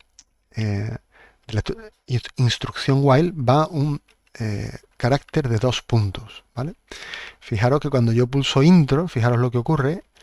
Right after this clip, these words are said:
el cursor no se, no queda pegado a, a la izquierda del, de la pantalla, sino que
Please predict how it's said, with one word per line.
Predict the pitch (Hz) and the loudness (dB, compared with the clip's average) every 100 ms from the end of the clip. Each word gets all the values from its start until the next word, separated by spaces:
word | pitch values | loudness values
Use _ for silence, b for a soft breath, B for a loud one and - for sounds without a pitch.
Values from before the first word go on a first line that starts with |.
| b b b b b _ - | b b b b b _ -12
el | - 117 113 - | 0 2 2 0
cursor | 117 110 131 147 180 208 | -2 0 2 2 0 -2
no | 143 117 120 170 | 0 2 4 2
se, | 180 - - | 2 -2 0
no | 127 170 | 0 0
queda | - 156 139 127 - _ _ | 2 2 2 0 -4 _ _
pegado | 131 123 139 131 117 | 0 4 4 4 2
a, | |
a | 113 117 | 0 0
la | 110 | 0
izquierda | 104 - - 165 160 120 110 104 - _ | -2 -6 -2 0 2 2 2 -2 -6 _
del, | 123 113 110 107 107 104 104 101 113 b b b b b b b b _ | -4 -2 0 0 0 -2 -4 -6 -8 b b b b b b b b _
de | 165 131 120 | -10 -2 2
la | 156 | 2
pantalla, | 156 131 135 170 | 2 2 2 2
sino | 156 135 | 0 0
que | - 127 | 0 -4